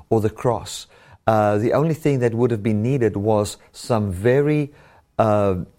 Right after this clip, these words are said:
bad-tempered people that could just put other people, uh, in hard times, and then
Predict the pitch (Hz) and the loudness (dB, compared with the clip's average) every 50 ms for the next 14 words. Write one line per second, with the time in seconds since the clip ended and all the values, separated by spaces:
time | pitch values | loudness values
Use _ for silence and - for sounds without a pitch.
0 | _ - 104 87 87 - 123 131 135 139 143 139 - - - _ _ - 143 135 | _ -6 -6 -4 -2 0 2 2 2 2 0 -2 -6 -12 -20 _ _ 0 0 0
1 | 131 127 - 135 113 107 - - _ _ 131 127 135 131 - - 101 92 98 95 | 0 0 0 0 0 0 -2 -6 _ _ 0 0 0 -2 -4 -4 -4 -4 0 0
2 | 110 107 - - 117 104 95 123 113 - - - 135 - - 117 139 147 147 143 | 0 -2 0 -2 -4 -4 -2 -4 -6 -6 -4 -4 -4 -2 0 0 2 2 0 0
3 | - 127 113 104 - - 101 101 98 - - - - - - - - - - 104 | -2 -4 -4 -4 -4 -4 -4 -4 -4 -6 -12 -20 -20 -20 -20 -20 -10 -4 -2 -2
4 | - - - 123 117 107 101 - - 127 135 135 131 - - 139 135 131 120 98 | 0 0 0 -2 -2 -2 -2 0 0 0 0 0 -2 -4 -4 -2 -2 0 0 0
5 | 95 98 101 98 - - - 113 107 104 107 107 107 104 104 104 - | -2 -2 -4 -6 -6 -4 -2 -2 -2 0 0 0 0 0 -2 -2 -6